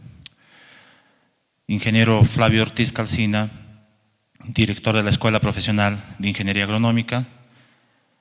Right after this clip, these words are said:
y representante que nos está acompañando en la mesa de honor.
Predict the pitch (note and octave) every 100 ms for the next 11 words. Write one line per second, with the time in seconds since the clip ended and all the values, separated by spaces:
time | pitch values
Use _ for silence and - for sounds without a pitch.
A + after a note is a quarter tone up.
0 | _ _ _ _ A2+ A2+ G#2 G#2+ G#2+ G#2
1 | G2+ A2+ A2+ A2 G#2 G2 G2+ - G#2 G#2
2 | G2+ G2+ G2+ G2+ G#2 G2+ - - - -
3 | _ _ _ - G2+ F#2+ F#2+ F#2+ G2+ A#2
4 | G2+ F#2+ F#2